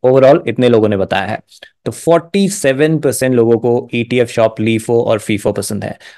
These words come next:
हाँ, एक और बात मैं यहाँ पे कहना चाहता हूँ, जैसे मैंने शुरू में कहा कि थर्टी स्ट्रेटजीज के करीब मेरे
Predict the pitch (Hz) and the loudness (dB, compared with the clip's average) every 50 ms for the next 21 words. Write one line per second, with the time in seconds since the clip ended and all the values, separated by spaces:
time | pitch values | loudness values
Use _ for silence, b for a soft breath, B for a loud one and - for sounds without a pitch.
0 | B _ - 120 120 120 139 139 131 139 131 - 135 131 123 120 120 117 110 117 | B _ 0 0 4 4 4 6 6 6 4 4 4 4 4 4 4 2 0 -2
1 | 107 113 113 123 120 120 117 117 - 165 196 - - - - 113 107 - 113 113 | 0 0 0 0 2 2 2 2 2 0 -2 -2 -4 -6 -8 -6 -4 -2 -2 0
2 | 110 113 110 - 113 113 110 107 104 110 104 104 113 110 - - 120 120 117 120 | 0 0 0 -2 -2 -2 -2 -4 -4 -4 -4 -4 -6 -6 -4 -2 -2 -2 0 2
3 | 147 147 147 143 - 135 127 123 123 120 123 127 123 - 127 - 123 120 120 120 | 2 2 2 2 0 -2 -2 0 0 0 -2 -2 -2 -4 -2 0 2 2 4 4
4 | 117 117 117 117 117 117 | 2 4 4 4 4 2